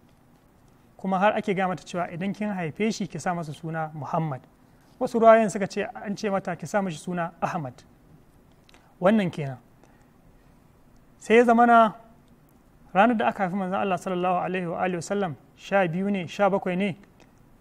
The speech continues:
sai ya zama ya zo da abubuwa na ban mamaki. Daga cikin abubuwan da ake faɗa,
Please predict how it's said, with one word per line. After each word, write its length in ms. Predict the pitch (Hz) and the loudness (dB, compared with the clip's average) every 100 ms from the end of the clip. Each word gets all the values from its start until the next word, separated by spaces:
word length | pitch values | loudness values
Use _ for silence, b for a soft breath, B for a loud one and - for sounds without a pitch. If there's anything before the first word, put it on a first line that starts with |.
| _ _ _ | _ _ _
sai 240 | - - 185 | -12 -2 0
ya 80 | 180 | 0
zama 340 | 185 180 175 - - _ _ _ _ _ - | 0 0 -2 -6 -20 _ _ _ _ _ -4
ya 220 | 180 190 | 2 2
zo 220 | 185 196 | 2 0
da 140 | 175 - | 0 -4
abubuwa 400 | 175 190 185 180 | -4 -4 -2 -2
na 100 | 165 | -2
ban 120 | 175 | -4
mamaki. 480 | 180 156 160 156 143 120 _ _ _ 160 | -4 -4 -6 -6 -12 -16 _ _ _ -12
Daga 160 | 151 | -10
cikin 240 | 147 - 202 | -10 -8 0
abubuwan 300 | 202 208 196 | 2 2 0
da 80 | - | -4
ake 180 | - 170 | -6 -8
faɗa, 340 | - 190 226 | 0 4 4